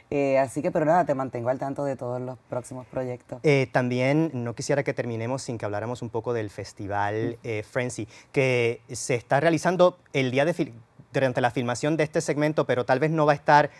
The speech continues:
Speaker 2: en cartel cuando este progr-, este segmento se presente. Cuéntame, ¿por qué crear ese festival?
Speaker 1: Pues, eh, mira, Frenzy Fest surge dentro de una preocupación en mí,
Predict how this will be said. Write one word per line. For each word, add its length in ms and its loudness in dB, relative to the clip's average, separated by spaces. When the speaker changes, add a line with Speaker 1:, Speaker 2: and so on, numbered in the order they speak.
Speaker 2:
en 140 -2
cartel 400 2
cuando 240 0
este 180 -4
progr-, 240 -2
este 220 -6
segmento 400 -6
se 100 -8
presente. 500 -2
Cuéntame, 320 2
¿por 140 2
qué 120 0
crear 220 -2
ese 160 -8
festival? 540 -8
Speaker 1:
Pues, 340 2
eh, 360 4
mira, 220 2
Frenzy 340 -2
Fest 320 0
surge 800 -4
dentro 480 0
de 140 0
una 180 0
preocupación 840 -4
en 560 0
mí, 400 -4